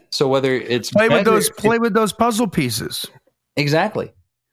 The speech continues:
Speaker 1: Mix and match, baby. If you can do all six, then great. You're in the ballpark.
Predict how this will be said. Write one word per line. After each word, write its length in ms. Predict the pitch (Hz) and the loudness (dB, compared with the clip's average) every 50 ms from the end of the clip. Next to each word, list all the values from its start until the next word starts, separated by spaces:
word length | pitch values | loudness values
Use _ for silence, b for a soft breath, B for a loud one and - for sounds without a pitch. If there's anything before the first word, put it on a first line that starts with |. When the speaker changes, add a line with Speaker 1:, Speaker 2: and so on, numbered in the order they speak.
| _ _ _ | _ _ _
Speaker 1:
Mix 200 | - 139 170 - | -4 -4 -2 -2
and 100 | - 190 | -2 -2
match, 280 | 196 214 247 214 - - | 0 0 -2 -2 -2 -2
baby. 340 | 127 127 143 180 190 180 - - | -2 -2 -2 -4 -6 -8 -8 -8
If 120 | 143 127 | -6 -2
you 60 | 156 | -2
can 60 | 170 | 0
do 80 | 165 180 | 2 2
all 120 | 180 180 175 | 2 0 0
six, 340 | - - - 190 208 202 - | -2 -4 -4 -4 -4 -4 -2
then 180 | - 160 151 139 | -4 -2 -2 -2
great. 400 | 117 110 120 147 170 160 113 - | -4 -2 -2 0 0 0 -2 -4
You're 220 | 101 110 120 127 | -4 -2 -2 0
in 120 | 135 139 143 | 0 0 -2
the 80 | 135 | -2
ballpark. 640 | 123 131 135 147 151 151 - 123 92 82 82 - - | 0 0 0 0 0 -2 -2 -2 -2 -2 -4 -6 -10